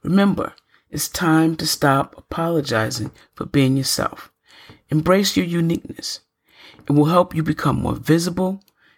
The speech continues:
improve your mindset, and unleash the courage and confidence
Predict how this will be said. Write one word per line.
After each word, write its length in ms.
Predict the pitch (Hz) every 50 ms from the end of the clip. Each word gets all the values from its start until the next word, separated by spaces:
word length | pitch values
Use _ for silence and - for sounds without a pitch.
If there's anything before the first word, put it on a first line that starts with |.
| _ _ -
improve 460 | 123 123 - - 175 180 175 165 -
your 120 | 160 151
mindset, 680 | 147 147 143 143 143 143 139 - - 139 135 131 - - _ _ - - - - _ _ -
and 120 | 139 -
unleash 500 | - 185 208 214 196 185 180 175 160 -
the 100 | - -
courage 500 | - - - - 165 165 160 156 156 -
and 160 | 127 143 - -
confidence 680 | - - 156 156 151 - - 127 117 107 110 -